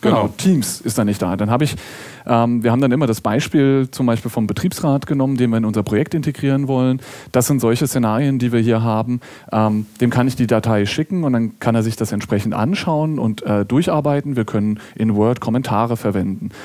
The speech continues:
Speaker 1: Aber oft ist es so, dass wir eine andere Art der Kommunikation brauchen, mit der wir uns austauschen wollen. Das heißt, das reine Teilen einer Datei ist oft für eine ganzheitliche Zusammenarbeit dann eben nicht mehr geeignet. Ähm,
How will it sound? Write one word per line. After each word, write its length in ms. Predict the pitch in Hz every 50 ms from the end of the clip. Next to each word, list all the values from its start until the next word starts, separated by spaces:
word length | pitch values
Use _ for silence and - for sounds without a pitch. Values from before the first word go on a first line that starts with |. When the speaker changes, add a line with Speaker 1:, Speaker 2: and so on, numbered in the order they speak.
| - - -
Speaker 1:
Aber 220 | - 113 110 110
oft 180 | 120 131 - 143
ist 120 | 120 123
es 100 | 120 -
so, 100 | - 120
dass 180 | 117 113 - -
wir 60 | 113
eine 160 | 104 107 104
andere 300 | - 110 127 131 117 110
Art 160 | 95 110 -
der 60 | 107
Kommunikation 680 | - - 107 104 104 104 107 95 - - 104 110 139 135
brauchen, 260 | 123 117 117 104 113
mit 100 | 107 -
der 120 | 104 98
wir 40 | 98
uns 120 | 98 98
austauschen 680 | - - 95 107 104 - - - 101 - - - - -
wollen. 320 | - - - - - - - - - - - - - - -
Das 140 | - 117 117
heißt, 220 | 113 113 120 -
das 160 | 123 110 117 104
reine 300 | 107 113 127 123 110 107
Teilen 600 | - 123 131 139 165 175 151 120 110 107 107 - - - - - -
einer 320 | - 113 113 110 107 104
Datei 540 | 95 - 101 107 - - 123 120 139 143 127
ist 180 | 113 - - -
oft 320 | - 127 151 160 - -
für 140 | - - 117
eine 120 | 107 107
ganzheitliche 560 | 104 104 107 147 - 147 131 123 135 120 123
Zusammenarbeit 800 | 107 - 110 101 104 104 110 139 147 120 120 117 123 113 113 104
dann 100 | 117 110
eben 180 | 95 107 107 107
nicht 200 | 104 - - -
mehr 140 | 113 107
geeignet. 600 | 98 98 - - - - - - - 95 - - - _ _ - - - - - - - - - -
Ähm, 340 | 107 104 101 98 101 98